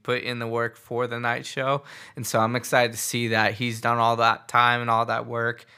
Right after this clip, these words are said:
to come in in San Diego and put in a decent result. All right, moving on to the four fifty main event. The first few laps are always pretty hectic in these races, especially since they're so close together.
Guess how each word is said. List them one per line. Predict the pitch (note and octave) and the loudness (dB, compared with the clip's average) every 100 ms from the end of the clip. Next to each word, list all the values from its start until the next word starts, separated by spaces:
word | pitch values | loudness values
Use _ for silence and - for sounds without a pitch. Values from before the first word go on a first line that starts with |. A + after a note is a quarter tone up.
| - _ - | -20 _ -12
to | A2+ | -8
come | - B2 A#2+ | 0 2 2
in | A#2 A#2 | 0 -2
in | A#2 - A#2+ A2+ | -4 -6 -6 -6
San | - A#2 A2+ | -4 -4 -2
Diego | A2+ A2+ A2 A2+ A2+ A2+ - - - | 0 0 0 0 -2 -6 -14 -20 -10
and | A2 G#2 | -8 -2
put | A2 | 0
in | A2 A2 G#2+ - | 0 0 -2 -4
a | G#2 | -6
decent | G2+ F#2+ - | -6 -10 -10
result. | A#2+ E2 A1+ - | -12 -10 -10 0
All | B2 | 6
right, | A2 G#2 | 6 6
moving | A2+ B2 A#2+ A#2+ | 2 -2 -2 -2
on | A2+ A2+ | -2 -2
to | A2 | -6
the | A2 G2+ | -8 -6
four | - G#2+ | -4 -6
fifty | - G#2 - | -4 -6 -6
main | G#2 G#2 G#2 | -4 -2 -4
event. | G2+ G#2 G#2 G#2 C#2 D2+ | -6 -6 -6 -8 -12 -14
The | - | -10
first | - D#3+ D#3+ - | -6 -2 -2 -4
few | C#3+ B2+ | -4 -2
laps | A2+ A2 G#2+ - | 0 0 -2 -4
are | A2 | -2
always | G#2+ G#2+ G2+ | -2 -2 -6
pretty | - - B2+ A2+ | -10 -10 -6 -6
hectic | G2+ G2+ - A#2 A2 | -2 -2 -2 -8 -8
in | A2 | -8
these | A2 A2 A2+ | -8 -6 -4
races, | A2+ A2+ - A2+ | -2 -2 -6 -10
especially | A2 - - A2 - A2+ | -12 -10 -6 -6 -4 -8
since | G#2+ A#2 G#2+ - | -8 -6 -8 -10
they're | A2+ G#2+ | -10 -8
so | - A2 | -6 -6
close | G#2+ - G#2+ - | -6 -6 -6 -8
together. | - G#2+ G#2+ A2 A2 | -6 -4 -4 -4 -6